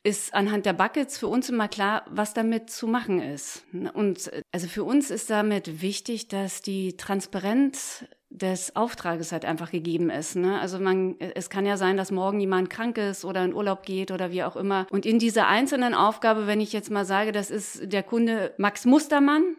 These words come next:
ne? Der hätte ganz gern ein, ein neues Dach. Und dann steht dann in dieser Aufgabe drinne in den Kommentaren, „Ich habe ein Gerüst dafür bestellt, ich habe das Angebot schon erstellt.“ Und der Nächste schreibt, „Ach, ich habe dem Kunden den Termin rausgegeben und der und der Mitarbeiter soll dahin fahren,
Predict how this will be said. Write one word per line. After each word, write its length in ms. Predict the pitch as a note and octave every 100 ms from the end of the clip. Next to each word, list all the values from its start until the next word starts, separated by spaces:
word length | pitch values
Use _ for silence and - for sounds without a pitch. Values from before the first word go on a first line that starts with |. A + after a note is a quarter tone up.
| -
ne? 300 | A3 C#4 B3
Der 100 | G#3+
hätte 240 | A3+ A3+
ganz 220 | G#3+ G#3
gern 180 | A3 G#3
ein, 120 | F#3+
ein 120 | G3+ G3+
neues 320 | F#3+ F#3 F3+
Dach. 260 | G#3+ D4 -
Und 180 | - G#3
dann 380 | G#3+ G#3 G#3 G3+
steht 340 | F#3 A#3 A#3+
dann 140 | B3 A3
in 240 | - A#3+
dieser 320 | C4+ B3+ B3
Aufgabe 340 | A3 A3+ A3+ G#3+
drinne 320 | G3+ G#3 G#3+
in 80 | G#3+
den 120 | G3+
Kommentaren, 760 | G#3+ G3+ F#3+ G3 G3+ A3+ B3 B3
„Ich 260 | A3+ A3+ A#3
habe 420 | G#3+ G#3 G#3+ G#3
ein 80 | G3
Gerüst 320 | F#3+ B3 D4+
dafür 180 | C4+ C4+
bestellt, 340 | A#3+ A#3+ A3 G3+
ich 100 | F3
habe 100 | -
das 160 | E3
Angebot 380 | G#3+ B3 A3+ A3
schon 180 | - G#3+
erstellt.“ 420 | G#3 G#3 G3 G3+
Und 420 | - F#3+ F#3 F3+ -
der 80 | G3
Nächste 340 | G3+ A#3 A#3 G#3+
schreibt, 380 | - G#3 G3+
„Ach, 140 | G#3 G#3
ich 140 | F#3
habe 120 | G3
dem 160 | A3 G3+
Kunden 180 | G#3+ G3+
den 160 | F#3+
Termin 380 | F3+ F#3 A3 C#4
rausgegeben 800 | C4 A#3+ A#3+ A3+ G#3+ A3 A3 A3
und 600 | - F#3+ F#3 F3+ E3+ E3
der 120 | G3+
und 120 | F#3+ F#3+
der 100 | F#3+
Mitarbeiter 500 | C4 B3+ A3+ A3 G3+
soll 140 | G3+
dahin 280 | G3 G3+ G3
fahren, 340 | G3+ G3+ G3